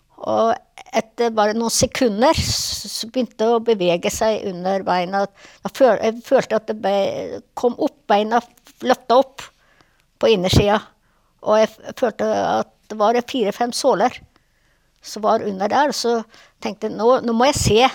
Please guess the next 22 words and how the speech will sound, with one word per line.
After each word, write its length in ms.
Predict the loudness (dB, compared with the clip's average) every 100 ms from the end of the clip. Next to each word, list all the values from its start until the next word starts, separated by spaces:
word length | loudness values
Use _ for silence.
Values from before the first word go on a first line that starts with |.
| -4
hva 200 | -2 0
det 80 | 2
er 120 | 0 -2
for 140 | -2
noe.» 180 | -2 -4 _ _ _ _ _ -8
Så 200 | -2 -2
tok 220 | -2 -2
jeg 80 | 0
av 140 | 0 -2 0
meg 220 | 0 0
på 140 | -4 -2
beina 300 | -2 -2 -8
og 60 | -6
sånt, 300 | -8 -8 -8
og 60 | -4
da 80 |
har 140 | -2 -2
jeg 60 | -4
fått 220 | -12 -12
en 80 | -12
fin 220 | -10 -10
bue 320 | -10 -8 -6